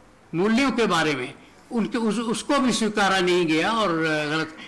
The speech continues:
बल्कि एक, अ, पुस्तक तो जो छपी एक बार थी, उसको दोबारा छापने की डॉ-, मि-, मिस्टर अर्जुन सिंह ने, जो तत्कालीन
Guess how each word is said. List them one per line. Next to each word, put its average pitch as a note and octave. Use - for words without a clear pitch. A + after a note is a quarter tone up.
बल्कि F#3
एक, G3+
अ, F3
पुस्तक G3
तो G#3+
जो F#3+
छपी G3+
एक D#3
बार F3+
थी, A#3
उसको A3+
दोबारा F#3
छापने E3
की E3+
डॉ-, F3
मि-, F3
मिस्टर F3
अर्जुन F3+
सिंह F#3+
ने, F#3
जो F3+
तत्कालीन F3